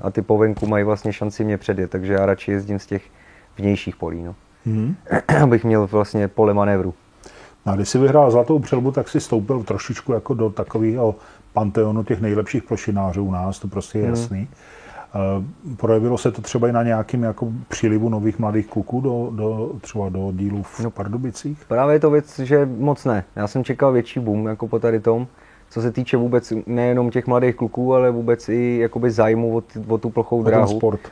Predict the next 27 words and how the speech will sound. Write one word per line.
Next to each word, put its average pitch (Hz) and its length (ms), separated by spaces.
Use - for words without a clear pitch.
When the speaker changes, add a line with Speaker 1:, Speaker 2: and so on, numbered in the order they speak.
Speaker 1:
o - 80
ten 113 120
Speaker 2:
Mhm. 117 60
Speaker 1:
sport. 113 380
A 107 640
jako 107 280
nepřišlo 107 580
to 92 120
úplně, 85 340
no. 90 140
Takže, 98 540
takže 101 240
jsem 107 140
z 101 60
toho 107 120
byl, 104 220
nebo 104 220
jsem 104 200
doteďka 101 380
trochu 95 240
zklamanej. 98 560
Pak 101 140
jsem 120 80
Speaker 2:
Mhm. 117 100
Speaker 1:
čekal 107 300
vlastně, 104 320
že 101 320